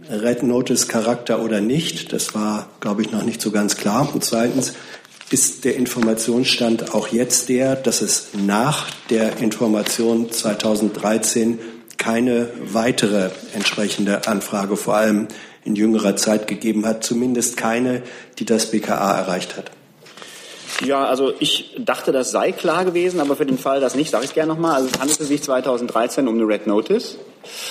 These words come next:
Speaker 2: äh, ohne Artikel drei Hinweis seitens Interpol.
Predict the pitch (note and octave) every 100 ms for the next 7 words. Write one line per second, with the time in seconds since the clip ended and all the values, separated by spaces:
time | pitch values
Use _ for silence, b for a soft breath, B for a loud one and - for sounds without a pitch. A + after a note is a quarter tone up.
0 | B B - - C3 C3 B2 - C3+ E3
1 | D#3+ B2+ C#3 C3+ A2+ G2+ A2 C3+ D3+ D#3
2 | D#3 C3 C3+ D3+ - C3+ D#3+ D#3+ E3 G3